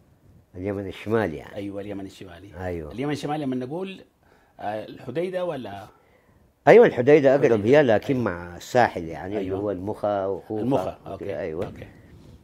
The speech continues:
Speaker 1: وكده.
Speaker 2: مم.
Speaker 1: وبعدين فتحنا خط كمان مع جيبوتي.
Speaker 2: أيوة. جيبوتي.
Speaker 1: أيوة.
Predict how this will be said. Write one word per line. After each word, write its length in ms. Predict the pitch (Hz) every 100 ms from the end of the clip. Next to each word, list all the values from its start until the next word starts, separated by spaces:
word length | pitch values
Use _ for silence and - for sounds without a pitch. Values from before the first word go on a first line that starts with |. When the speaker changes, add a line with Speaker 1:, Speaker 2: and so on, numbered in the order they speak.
| _ _ - -
Speaker 1:
وكده. 340 | - 98 120 - 117
Speaker 2:
مم. 60 | 107 - _ _ _ _ _ _ _ _ _ _ _ _ _ -
Speaker 1:
وبعدين 1120 | 110 110 107 104 101 98 95 90 87 92 139
فتحنا 420 | 139 123 113 110
خط 240 | 90 95 -
كمان 280 | 92 92 87
مع 260 | 80 80
جيبوتي. 500 | 82 85 104 113 - - _
Speaker 2:
أيوة. 340 | 101 98 110 147 _ _ _ _ 101
جيبوتي. 340 | 127 247 - _ -
Speaker 1:
أيوة. 340 | 92 87 76